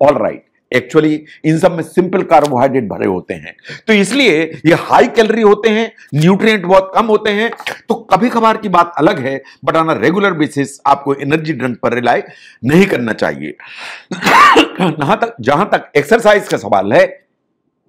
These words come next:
एक्सरसाइज सबसे ट्रस्टेड, सबसे ज्यादा ट्राइड वो वे है, जिससे मूड बूस्ट होता है और एनर्जी का लेवल ऊपर जाता है। तो इसलिए एक्सरसाइज भले ही आप पन्द्रह मिनट करें,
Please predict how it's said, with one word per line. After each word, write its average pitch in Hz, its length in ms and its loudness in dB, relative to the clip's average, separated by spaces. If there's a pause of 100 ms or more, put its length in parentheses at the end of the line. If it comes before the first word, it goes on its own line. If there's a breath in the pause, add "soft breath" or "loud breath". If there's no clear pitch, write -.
(360 loud breath)
एक्सरसाइज 180 480 2
सबसे 165 420 0
ट्रस्टेड, 226 640 -4 (400)
सबसे - 380 -2
ज्यादा 135 240 2
ट्राइड 208 680 0 (320 loud breath)
वो 123 360 2
वे 208 160 6
है, 151 340 0 (160)
जिससे 139 260 -2
मूड 131 260 0
बूस्ट 117 380 -2
होता 185 240 2
है 196 220 2 (180 loud breath)
और 156 180 4
एनर्जी 139 300 -2
का 127 100 -2
लेवल 117 280 0
ऊपर 139 240 0
जाता 82 260 -4
है। 76 180 -10 (280 loud breath)
तो 151 60 6
इसलिए 208 500 2 (200 loud breath)
एक्सरसाइज 185 520 0
भले 95 300 -6
ही 147 140 4
आप 214 180 2
पन्द्रह 185 220 0
मिनट 170 200 -6
करें, 110 240 -4